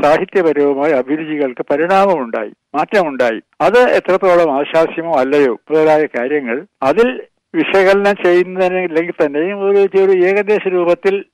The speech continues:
അവതരിപ്പിക്കുന്നതിന് ഞാൻ പരിശ്രമിച്ചിട്ടുണ്ട്. അഭിരുചിപരമായ മാറ്റം വളരെ പ്രധാനപ്പെട്ട ഒന്നാണ്.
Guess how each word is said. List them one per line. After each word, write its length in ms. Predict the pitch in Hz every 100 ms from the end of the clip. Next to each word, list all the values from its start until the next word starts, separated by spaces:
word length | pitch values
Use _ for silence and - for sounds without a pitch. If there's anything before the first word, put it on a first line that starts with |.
| _ _ -
അവതരിപ്പിക്കുന്നതിന് 1200 | 151 170 160 - 131 127 120 120 135 - _ -
ഞാൻ 200 | 127 135 -
പരിശ്രമിച്ചിട്ടുണ്ട്. 920 | 123 120 131 117 110 107 104 - -
അഭിരുചിപരമായ 800 | 131 160 180 185 175 170 170 170
മാറ്റം 340 | 156 147 170
വളരെ 240 | 156 143 175
പ്രധാനപ്പെട്ട 560 | 156 131 156 170 151
ഒന്നാണ്. 320 | 123 123 98